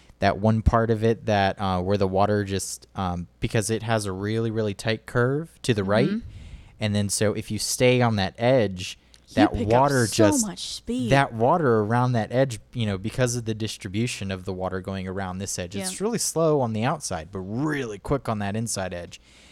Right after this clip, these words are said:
Speaker 1: And you just, and it's really cool. You can just put your back up against that thing and just, like,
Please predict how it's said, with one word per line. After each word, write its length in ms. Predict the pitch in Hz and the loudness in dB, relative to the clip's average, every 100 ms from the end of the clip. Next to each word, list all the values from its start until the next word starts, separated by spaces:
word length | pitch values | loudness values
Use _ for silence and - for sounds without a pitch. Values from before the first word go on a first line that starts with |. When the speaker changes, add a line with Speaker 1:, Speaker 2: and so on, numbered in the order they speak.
| - _ | -20 _
Speaker 1:
And 340 | - 92 90 92 | -2 -2 -2 -2
you 120 | 123 | 0
just, 300 | 135 123 - _ _ _ _ _ | 2 0 -2 _ _ _ _ _
and 280 | - 101 95 | -2 0 0
it's 180 | - - | -2 0
really 220 | 131 120 | 2 4
cool. 260 | - 135 123 | 4 4 4
You 140 | 104 | 2
can 120 | 101 104 | 0 -4
just 280 | 95 - - | -4 -2 2
put 240 | 139 127 | 2 2
your 60 | 110 | 0
back 360 | 95 104 117 | 2 2 2
up 200 | 101 90 | 0 0
against 320 | 101 98 92 | 0 0 -2
that 200 | - 90 | -2 -2
thing 280 | - 92 95 | -2 -2 -2
and 120 | 101 | -4
just, 240 | 98 98 - | -4 -2 0
like, 180 | 98 | 0